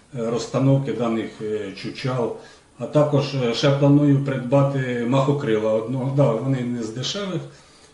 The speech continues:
Я не знаю, дивився на інтернет-магазин, а саме дешевше я знайшов. По-моєму, якщо не помиляюся, тисячу триста гривень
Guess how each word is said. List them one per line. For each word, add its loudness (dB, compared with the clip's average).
Я -8
не -2
знаю, -2
дивився -6
на -2
інтернет-магазин, 0
а 0
саме -4
дешевше -6
я -6
знайшов. -6
По-моєму, 2
якщо -4
не -4
помиляюся, 0
тисячу -8
триста -6
гривень 4